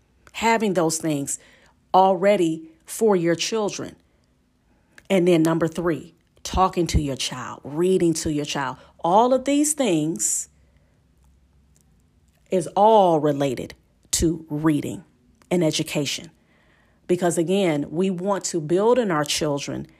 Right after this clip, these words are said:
the aspect of when they are reading, when they are learning, they wanna feel that they are doing these things with purpose.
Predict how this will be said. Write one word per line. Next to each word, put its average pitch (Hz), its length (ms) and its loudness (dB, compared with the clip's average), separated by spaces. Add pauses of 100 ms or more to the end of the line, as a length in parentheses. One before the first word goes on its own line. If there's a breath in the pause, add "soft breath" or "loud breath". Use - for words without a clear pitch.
(120)
the 175 140 4
aspect 170 500 0
of 156 200 -2
when 170 140 0
they 165 140 0
are 208 260 2
reading, 226 380 -2
when 156 120 -2
they 156 100 -2
are 208 260 2
learning, 240 400 -4 (200 soft breath)
they 214 120 -2
wanna 208 220 -2
feel 202 260 -2
that 180 140 0
they 185 120 -2
are 160 80 -2
doing 190 300 -4
these 175 220 -4
things 160 280 -4
with 143 180 -14
purpose. - 720 -6